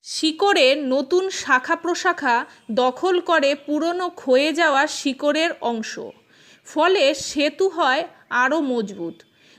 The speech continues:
গোটা প্রক্রিয়াটি সম্পূর্ণ করতে বছর কুড়ি সময় নেয় প্রকৃতি। যাতায়াতের সুবিধার জন্য পাথর ও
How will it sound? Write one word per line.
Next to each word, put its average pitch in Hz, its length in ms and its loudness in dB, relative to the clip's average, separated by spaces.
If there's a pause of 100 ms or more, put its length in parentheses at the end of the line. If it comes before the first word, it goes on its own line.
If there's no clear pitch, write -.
গোটা 311 360 0
প্রক্রিয়াটি 349 800 0 (260)
সম্পূর্ণ 285 580 -2 (100)
করতে 277 480 0 (600)
বছর 269 480 0 (140)
কুড়ি 320 280 0 (120)
সময় 277 420 -2
নেয় 240 260 -2
প্রকৃতি। 202 560 -6 (880)
যাতায়াতের 370 840 2
সুবিধার 311 640 4
জন্য 320 300 0 (220)
পাথর 269 500 2
ও 277 80 4